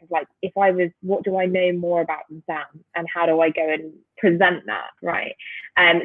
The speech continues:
so there are a ton of different exercises and assessments that you can do, but I think, you know, I'd encourage, um, uh, people to start to think about how they embed that in their process.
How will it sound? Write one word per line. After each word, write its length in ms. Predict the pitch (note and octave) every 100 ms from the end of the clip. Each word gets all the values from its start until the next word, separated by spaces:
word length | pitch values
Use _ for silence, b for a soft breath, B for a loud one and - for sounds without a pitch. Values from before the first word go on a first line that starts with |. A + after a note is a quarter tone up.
| -
so 60 | C4
there 140 | C4
are 60 | C4
a 80 | -
ton 160 | D4
of 120 | C4+ A3+
different 260 | A3 G#3+
exercises 680 | G#3+ - G3+ G3+ F#3+ F#3 F3+
and 100 | F3+
assessments 500 | F3+ G3+ F#3 F#3 E3+ -
that 80 | -
you 120 | F3+
can 120 | - F#3
do, 300 | F#3+ F3+ F3
but 80 | F3+
I 80 | E3+
think, 180 | F#3+ E3+ _ _
you 160 | F#3+ F3
know, 120 | E3+
I'd 80 | F3
encourage, 420 | F3 F#3 F3 E3+ - -
um, 260 | E3+ E3 E3 _ b b _ -
uh, 140 | E3 D3+ -
people 300 | F#3+ F3 E3+
to 180 | F3+ E3 - _
start 220 | F3+ -
to 60 | -
think 160 | F3
about 160 | F3 -
how 80 | -
they 120 | D#3+
embed 280 | E3 E3+ E3+
that 140 | E3 -
in 80 |
their 100 | E3
process. 420 | D3+ E3 D#3 E3